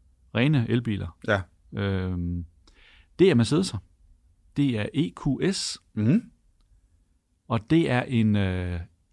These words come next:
Speaker 1: E Q S fire hundrede og halvtreds plus i Klima-, Energi- og Forsyning-, Forsyningsministeriet.
Speaker 2: Ikke overraskende.
Speaker 1: Det er vi jo selvfølgelig ikke så chokeret over. Så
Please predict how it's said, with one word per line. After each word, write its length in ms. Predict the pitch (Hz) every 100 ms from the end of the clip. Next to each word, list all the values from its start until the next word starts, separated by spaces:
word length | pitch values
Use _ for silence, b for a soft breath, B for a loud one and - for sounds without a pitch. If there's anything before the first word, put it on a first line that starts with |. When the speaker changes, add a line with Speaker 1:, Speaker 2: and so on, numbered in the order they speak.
| _
Speaker 1:
E 160 | 175 143
Q 120 | - 139 - 165
S 220 | - -
fire 220 | - 175 175
hundrede 160 | 156
og 20 |
halvtreds 320 | 120 - 117 -
plus 380 | 170 185 - -
i 240 | 113 110
Klima-, 520 | 95 139 165 180 101 78 _ _ _ _
Energi- 460 | 117 113 117 151 170
og 200 | 110 98 -
Forsyning-, 540 | 131 117 196 113 98 -
Forsyningsministeriet. 1120 | 127 - 156 101 - 95 87 107 92 90 - -
Speaker 2:
Ikke 180 | 117
overraskende. 460 | 104 98 82 - 85
Speaker 1:
Det 80 | 120
er 40 |
vi 60 | 151
jo 140 | 135
selvfølgelig 580 | 110 95 131 123 107 101
ikke 140 | 110 -
så 180 | 98 95
chokeret 380 | 95 90 107 95
over. 260 | 90 87 - b b b
Så 300 | - 160